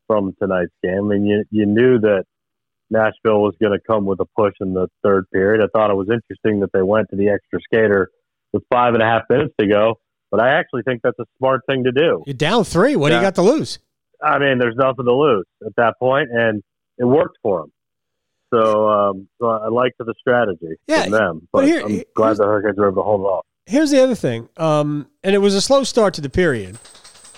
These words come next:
Speaker 2: but I thought from, like, the s-, uh, f-, I don't know, I'm trying to think, 'cause Svechnikov scored at six forty-three, uh, but about four or five minutes in,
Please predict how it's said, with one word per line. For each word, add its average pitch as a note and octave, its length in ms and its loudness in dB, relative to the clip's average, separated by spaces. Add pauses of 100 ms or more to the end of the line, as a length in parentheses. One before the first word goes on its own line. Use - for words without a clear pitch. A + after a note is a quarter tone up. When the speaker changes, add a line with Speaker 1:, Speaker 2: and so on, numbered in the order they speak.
Speaker 2:
but E3+ 120 0
I B3+ 100 2
thought F#3+ 500 -2
from, F#3 220 -2
like, E3 320 0
the C#3+ 680 0
s-, - 480 -6
uh, B3 320 0
f-, - 460 -16
I - 60 -10
don't D3+ 100 -8
know, A#2+ 180 -6
I'm A2+ 120 -14
trying D#3 240 -2
to C3+ 80 -4
think, C#3 260 -4
'cause B2+ 180 -6
Svechnikov C#3+ 520 -4
scored C3+ 260 -2
at A#2+ 60 -10
six - 240 -4
forty-three, C3 600 -4 (640)
uh, C#3+ 440 -2 (160)
but D#3+ 340 -2
about B3+ 320 -2
four C4+ 460 0
or - 60 -2
five F#3+ 360 0
minutes D#3 320 -4
in, C3 460 -2